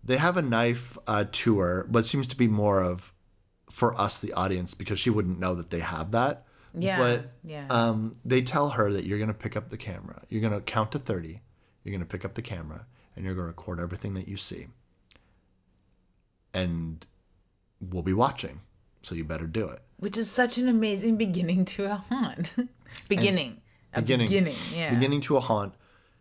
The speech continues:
Speaker 1: They use the knife to cut the zip ties, and they leave. This is the final sequence of the film. And the final sequence of the film is quite interesting because this haunt seems to be a dedicated area of camps,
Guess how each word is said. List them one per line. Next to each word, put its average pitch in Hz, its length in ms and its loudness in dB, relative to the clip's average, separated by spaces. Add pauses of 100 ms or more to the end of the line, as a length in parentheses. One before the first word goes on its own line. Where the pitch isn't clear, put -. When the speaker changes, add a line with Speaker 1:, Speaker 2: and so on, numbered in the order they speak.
(420)
Speaker 1:
They 110 140 2
use 110 220 4
the 120 80 0
knife 104 160 2
to 101 80 -6
cut 117 180 -2
the 101 100 -2
zip 92 200 -8
ties, 76 480 -10
and 85 120 -6
they 80 80 -8
leave. 69 300 -12 (2000)
This 170 320 2
is 214 180 0
the 147 80 2
final 123 380 4
sequence 110 460 0
of 92 120 0
the 87 80 -8
film. 67 440 -6 (120)
And 110 160 0
the 110 40 -2
final 202 260 2
sequence 160 340 -2
of 117 60 -4
the 113 80 2
film 110 260 2
is 98 100 -6
quite 135 300 0 (120)
interesting 95 520 -2
because 104 480 0 (120)
this 139 360 0
haunt 107 500 0
seems 107 340 -2
to 104 100 -6
be 104 140 2
a 92 60 0
dedicated 123 640 0
area 87 300 -2
of 92 120 -6
camps, - 520 -6